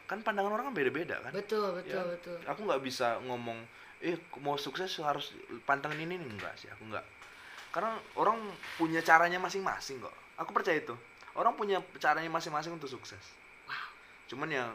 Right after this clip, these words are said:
Speaker 1: kad-, yang dibutuhin cuman sabar, ya
Speaker 2: Iya.
Speaker 1: nggak sih? Sabar, ya, ya percayanya harus kuat sih. Karena ya namanya,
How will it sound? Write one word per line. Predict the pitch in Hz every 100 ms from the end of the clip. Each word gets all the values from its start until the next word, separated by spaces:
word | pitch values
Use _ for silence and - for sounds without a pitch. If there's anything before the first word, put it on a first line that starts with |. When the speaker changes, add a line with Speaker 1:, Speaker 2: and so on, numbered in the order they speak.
| 104
Speaker 1:
kad-, | 110 113
yang | - 117 113 113
dibutuhin | 117 113 107 143
cuman | 160 113 101
sabar, | 95 92 98 101 98 92 85 85 87 87 92
ya | 156
Speaker 2:
Iya. | 113
Speaker 1:
nggak | 113 107
sih? | 107 107 - - - - - - -
Sabar, | - 90 110 123 120 123 113
ya, | 92 - -
ya | 104
percayanya | 104 113 110 151 131
harus | 110
kuat | 110 117 113
sih. | - 98 85 - - - - - - -
Karena | - 117
ya | 147 120 104 107 - - - - -
namanya, | 107 110 110 110 110